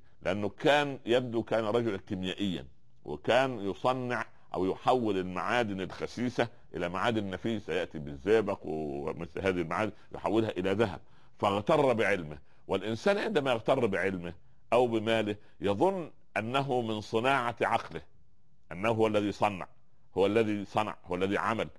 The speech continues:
هذا من كذا، وهذا من عملي، وهذا من جهدي، وأنا تعبت عليه، وأنا سهرت عليه، وسافرت وذهبت وجئت و-،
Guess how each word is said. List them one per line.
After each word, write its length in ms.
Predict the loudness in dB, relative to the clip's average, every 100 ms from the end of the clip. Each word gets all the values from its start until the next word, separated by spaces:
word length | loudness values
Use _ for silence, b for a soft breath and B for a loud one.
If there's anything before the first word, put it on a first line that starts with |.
| -6
هذا 220 | 0 0 0
من 160 | -2
كذا، 320 | 0 0 0
وهذا 300 | -2 0 0
من 140 | 0 0
عملي، 320 | 0 0 -2
وهذا 300 | -2 -2 0
من 160 | -2 0
جهدي، 300 | 0 0 -4
وأنا 220 | -4 -4
تعبت 340 | -2 -2 0
عليه، 320 | 0 2 2 B B
وأنا 200 | -2 0
سهرت 320 | 0 0 0 0
عليه، 280 | 2 2
وسافرت 640 | 2 0 -2 2 0 0 -4
وذهبت 480 | -2 2 0 0 -4
وجئت 420 | 0 2 2 b b -4
و-، 200 | 0 2